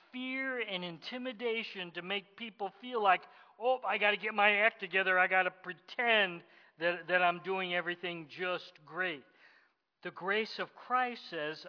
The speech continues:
"I've forgiven you. Now let me change your life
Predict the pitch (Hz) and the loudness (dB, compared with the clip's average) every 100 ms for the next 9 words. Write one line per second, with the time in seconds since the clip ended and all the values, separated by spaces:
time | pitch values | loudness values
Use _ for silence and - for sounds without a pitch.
0 | 139 135 - 139 117 160 180 214 214 220 | -10 -10 -10 -20 -14 -12 -10 -10 -10 -10
1 | 240 240 233 _ _ _ _ _ 127 135 | -10 -12 _ _ _ _ _ _ -12 -12
2 | 131 143 139 131 - 156 165 180 - 175 | -10 -14 -14 -16 -16 -14 -16 -16 -16 -16
3 | 147 117 107 101 - | -14 -14 -14 -20 -20